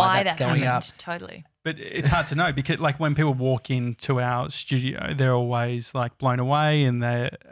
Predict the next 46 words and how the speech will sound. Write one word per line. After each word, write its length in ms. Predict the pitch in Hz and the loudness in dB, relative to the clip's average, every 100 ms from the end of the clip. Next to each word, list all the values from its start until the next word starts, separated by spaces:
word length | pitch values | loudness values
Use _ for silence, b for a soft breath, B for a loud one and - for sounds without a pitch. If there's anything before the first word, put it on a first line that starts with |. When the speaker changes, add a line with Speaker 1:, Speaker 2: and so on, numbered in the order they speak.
| - | -16
Speaker 3:
and 300 | - 143 - | -8 -8 -8
excited 500 | 147 - 135 127 139 | -6 -2 -2 0 -2
about 320 | 123 - 67 | -4 -6 -6
it. 160 | 73 78 _ b b b _ | -6 -10 _ b b b _
If 160 | - 135 | -4 0
we 320 | 127 123 123 - _ 139 | 0 0 -6 -14 _ -6
had 260 | 143 123 | -4 0
rocked 240 | 131 - 143 | -2 0 -2
up 220 | 139 147 | -2 -2
differently 460 | 170 170 160 147 | -2 -2 -2 2
and 80 | 135 | 2
it 60 | 135 | 0
was 160 | 120 | -2
a 80 | 135 | -4
different 360 | 123 135 131 127 | -2 -2 -2 -2
scenario, 460 | 131 131 143 123 120 | 0 0 2 0 -2
would 260 | 120 131 | -2 -2
we 380 | 120 123 120 117 b b b - | -2 -2 -4 -6 b b b -4
be 260 | 131 123 143 | 0 0 -4
giving 360 | 135 127 123 | -2 0 0
off 120 | 113 - | -4 -8
the 80 | |
same 320 | - 131 120 120 | -6 -4 -4 -2
brand 540 | 147 156 151 147 131 | 0 2 2 2 2
and 80 | 123 | 0
all 100 | 123 | -2
that 60 | - | -2
sort 80 | 139 | -4
of 60 | |
Speaker 1:
Mm. 20 | 131 | -4
Speaker 3:
thing? 140 | 131 | -6
So 160 | - 139 | -6 -8
it's, 280 | 135 - _ | -8 -18 _
yeah, 140 | 160 135 | -8 -8
it's 180 | 135 | -6
interesting. 380 | 160 147 135 - | -8 -8 -10 -6
Speaker 2:
So 160 | - 175 | -2 0
when 160 | 175 175 | 0 0
do 100 | 165 | 0
you 140 | 151 | 0
call 680 | - 151 143 139 135 127 _ _ _ _ _ - | 0 2 4 4 2 -2 _ _ _ _ _ -14
bullshit 480 | 135 135 131 - 123 | -2 0 2 0 2
on 160 | 120 | 2
your 140 | 117 120 | 4 4
own 160 | 120 | 4
story? 540 | 120 - 117 - 135 | 0 -2 -2 -2 -6